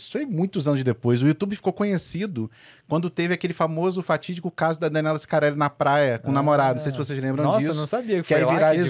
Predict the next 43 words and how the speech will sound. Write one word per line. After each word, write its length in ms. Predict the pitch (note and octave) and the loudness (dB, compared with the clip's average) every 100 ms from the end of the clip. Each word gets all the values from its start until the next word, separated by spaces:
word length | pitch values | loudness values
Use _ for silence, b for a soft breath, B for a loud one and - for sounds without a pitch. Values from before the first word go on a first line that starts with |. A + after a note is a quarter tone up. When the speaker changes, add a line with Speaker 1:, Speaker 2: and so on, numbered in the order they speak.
| D3 | 2
Speaker 2:
divulgou? 180 | D#3+ D#3 | 2 2
Speaker 1:
Foi 140 | D#3 | 2
lá 160 | E3 E3 | 2 0
que 60 | F#3 | 0
Speaker 2:
Ah, 40 | |
Speaker 1:
divulgou. 340 | E3 F#3+ G#3 F3 | 0 0 2 0
Speaker 2:
não. 40 | |
Speaker 1:
Foi 100 | D3+ | 0
a 40 | |
primeira 340 | C3 C#3 D#3+ E3 | -2 0 2 2
vez 240 | D#3 E3+ | 0 -2
que 100 | - | -2
o 60 | F3 | -2
YouTube 460 | E3+ E3 D#3+ E3+ | -2 -2 -2 -2
conseguiu 760 | E3 E3+ - C3+ D3 E3 D#3+ C3 B B B - | -2 -6 -6 -4 0 2 2 0 B B B 0
ter 580 | C#3+ D3 D3 C3+ B2 | 2 4 4 4 2
repercussão. 680 | A2+ B2+ D3+ - - C3 D3 | 2 2 0 -2 -4 0 2
As 80 | C#3+ | 2
pessoas 240 | A2 G#2+ C3+ | -2 -4 -4
Speaker 2:
Uhum. 20 | |
Speaker 1:
começaram 200 | C#3 C#3+ | -2 -2
a 60 | C#3 | 0
querer 140 | D3+ | -2
entender 200 | C#3+ C#3+ | -2 -2
o 40 | C#3 | -2
que 80 | |
era 80 | D3+ | -2
aquilo. 340 | F3+ - A#2 G#2+ B B B E3 | -2 -2 -2 -4 B B B -4
Então, 160 | G#3+ | -2
mas 160 | A3+ C3+ | 0 -2
foi 100 | E3 | -2
em 40 | |
dois 120 | E3 | -2
mil 100 | F3 | -2
e 40 | A3+ | -2
seis, 240 | - C#3 | -2 -2
tem 100 | D#3+ | -2
muito 160 | F3+ A#3 | -6 -4
tempo. 400 | E3+ A#2 - A2+ | -2 -2 -6 -8
De 140 | D3 | -4
lá 200 | G3 F3+ | 0 0
pra 200 | G#3+ D3+ | 0 -2
cá, 300 | - D#3+ C#3 | 0 0 0